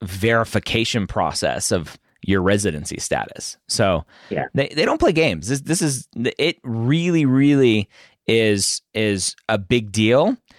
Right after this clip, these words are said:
Speaker 1: because taxpayer money goes
Speaker 2: Mm-hmm.
Speaker 1: to support the school, to support tuition.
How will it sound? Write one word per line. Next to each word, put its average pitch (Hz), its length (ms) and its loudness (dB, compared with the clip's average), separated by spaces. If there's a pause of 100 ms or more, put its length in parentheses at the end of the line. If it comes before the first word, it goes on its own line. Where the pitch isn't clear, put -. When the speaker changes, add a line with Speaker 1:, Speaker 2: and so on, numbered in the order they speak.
(320)
Speaker 1:
because 143 680 2 (180)
taxpayer 147 840 0
money 123 520 2 (580)
goes 156 280 4
Speaker 2:
Mm-hmm. 196 80 -2
Speaker 1:
to 147 100 0
support 139 380 0
the 127 80 -2
school, 160 400 2
to 123 120 -4
support 127 440 -2
tuition. 131 600 0